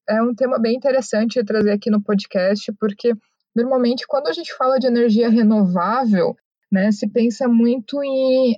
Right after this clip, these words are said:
energia eólica e energia solar, que são as que estão mais na, na hype, assim, que todo, todo mundo fala, que todo mundo tem prestado bastante atenção. E eu acho super positivo, porque, afinal de contas, são energias muito importantes, energias limpas, energias que devem fazer parte da matriz energética.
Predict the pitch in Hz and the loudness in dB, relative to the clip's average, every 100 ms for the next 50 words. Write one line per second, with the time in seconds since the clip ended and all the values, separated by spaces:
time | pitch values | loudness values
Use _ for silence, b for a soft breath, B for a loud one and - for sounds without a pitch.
0 | - 226 233 240 214 233 233 208 214 233 | 0 0 2 2 2 2 2 2 2 0
1 | 226 262 240 233 220 208 240 214 180 147 | -2 0 0 2 0 -2 -2 0 0 -4
2 | 208 _ _ _ 202 202 208 214 233 226 | -8 _ _ _ -8 -2 0 0 0 -4
3 | 208 233 214 208 220 226 214 175 180 190 | -2 2 2 2 2 2 0 -2 -4 -8
4 | 226 196 202 202 226 220 208 208 180 - | -4 0 0 0 0 -2 -2 -2 -4 0
5 | 196 202 202 190 196 208 202 208 214 208 | 0 0 0 0 0 0 0 2 4 4
6 | 202 - 175 202 202 190 - 202 196 202 | 2 0 -4 -2 -2 -2 -2 0 2 2
7 | 208 202 202 202 196 196 196 190 202 202 | 2 2 0 0 0 0 0 -2 -2 0
8 | 202 - 170 202 _ _ _ _ 320 392 | 0 0 -4 -4 _ _ _ _ -6 -4
9 | 466 - - - 349 311 302 - 262 349 | -4 -6 -8 -4 -4 -6 -6 -8 -8 -8
10 | - 269 247 233 - 220 226 277 - 240 | -8 -6 -4 -4 -2 0 0 -2 0 0
11 | 294 262 220 202 220 226 208 220 208 214 | 2 2 2 2 2 2 2 2 0 -4
12 | 214 208 214 202 220 214 196 196 202 202 | -2 -2 -2 0 0 2 2 2 2 2
13 | 185 196 208 220 214 190 190 196 202 196 | 2 2 4 2 2 2 2 2 2 0
14 | 202 - 190 202 208 208 208 202 196 202 | -2 -2 0 2 0 0 -2 -2 -4 -2
15 | 208 196 202 196 190 190 190 190 180 170 | 0 2 2 0 0 2 2 2 0 -2
16 | - - | -4 -12